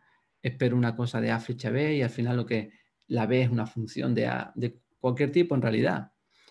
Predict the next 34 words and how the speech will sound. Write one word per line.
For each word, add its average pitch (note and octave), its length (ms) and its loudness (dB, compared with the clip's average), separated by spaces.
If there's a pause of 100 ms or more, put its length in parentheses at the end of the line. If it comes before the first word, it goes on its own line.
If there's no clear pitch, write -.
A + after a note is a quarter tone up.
(600)
En B2 120 4
este B2+ 180 4
caso, C#3+ 260 2
porque D#3+ 180 2
teníamos C#3 640 0
A B2+ 180 2
flecha B2+ 380 0
A A2+ 60 0
flecha A#2 420 -4
A. C3 180 -10 (360)
Pero B2 180 2
si B2+ 100 0
hubiésemos C#3+ 340 4
tenido D3+ 200 0
una, C#3+ 180 -2
una C#3 260 0
función C3+ 560 0
de A2 140 4
tres C3 200 2
argumentos, E3 720 2
pues C3+ 120 -2
¿qué D3+ 80 2
devolvería? D#3+ 640 4 (1500)
Si - 180 -12
en B2 120 4
vez D#3+ 220 4
de F3 240 8
esto, A#2+ 500 -4 (1200)
la B2+ 120 -2
función B2+ 360 0
que D#3 120 0
tengo D#3+ 380 2
es D#3+ 220 2
esta, D#3+ 520 -2